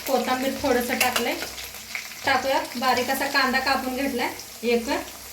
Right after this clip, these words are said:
थोडंसं हिंग, असं भाजून घेऊया.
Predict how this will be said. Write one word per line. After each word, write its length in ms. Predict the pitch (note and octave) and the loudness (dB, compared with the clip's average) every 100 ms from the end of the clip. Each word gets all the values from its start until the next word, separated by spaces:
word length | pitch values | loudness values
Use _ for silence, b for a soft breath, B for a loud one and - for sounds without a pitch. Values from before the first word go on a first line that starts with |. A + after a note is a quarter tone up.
| - - - - - - - - - | -14 -14 -14 -14 -14 -14 -14 -10 -2
थोडंसं 300 | C4 C4 C#4+ | 0 0 2
हिंग, 320 | C#4 C#4 C#4 | 2 4 4
असं 1900 | C#4+ - - - - - - - - - - - - - - - - A3+ C4+ | 2 -2 -6 -12 -14 -14 -14 -14 -14 -14 -14 -14 -14 -14 -10 -10 -6 -2 0
भाजून 300 | C4+ A3 A#3+ A#3 | 0 2 4 4
घेऊया. 260 | A#3+ B3+ | 4 2